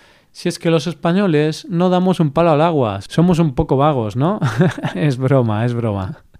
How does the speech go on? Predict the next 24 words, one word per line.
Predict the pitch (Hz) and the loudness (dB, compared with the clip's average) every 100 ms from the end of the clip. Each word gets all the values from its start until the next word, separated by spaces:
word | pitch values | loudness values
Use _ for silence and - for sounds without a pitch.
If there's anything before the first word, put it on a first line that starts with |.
| - - - 123 101 | -20 -16 -14 -12 -8
Otra | 156 156 165 | -2 0 0
cosa | 160 151 | 0 -2
curiosa | 127 135 165 - 127 127 | -2 0 0 0 -4 -4
de | 104 | -2
Barcelona | 113 170 - 147 147 120 120 - | 0 0 0 2 2 0 -2 0
es | 170 - | -2 -2
que | 131 | -4
la | 120 | -2
noche | 139 160 - | -2 -2 -6
de | 92 98 | -8 -6
fin | - 175 | -2 0
de | 156 | 2
año | 156 147 139 - | 2 2 0 0
hay | 147 | 0
una | 170 165 | 0 0
tradición | 147 131 120 160 | 0 0 2 0
de | 165 | 0
tomarse | 139 131 151 - 185 - | 0 -2 -4 -4 -6 -6
las | 127 117 113 110 - | -6 -4 -2 -4 -4
doce | - 170 - 147 | 0 0 2 4
uvas | 165 139 170 - | 4 2 -2 -6
en | 131 113 | -8 -6
el | 101 95 | -6 -6
teatro. | 110 117 143 - 95 | -4 -4 -4 -8 -12